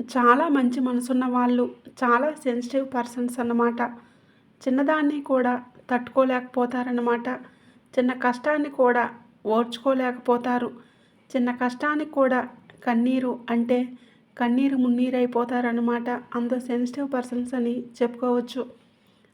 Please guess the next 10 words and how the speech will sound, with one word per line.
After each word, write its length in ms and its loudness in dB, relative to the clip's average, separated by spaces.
అయ్యో, 360 2
ఇంత 140 0
సెన్సిటివ్ 600 0
పర్సన్స్ 500 -2
కదా, 340 2
వీళ్ళేమైనా 800 4
పిచ్చోళ్ళ 640 0
అన్న 180 0
విషయానికి 600 -2
వస్తే 500 -2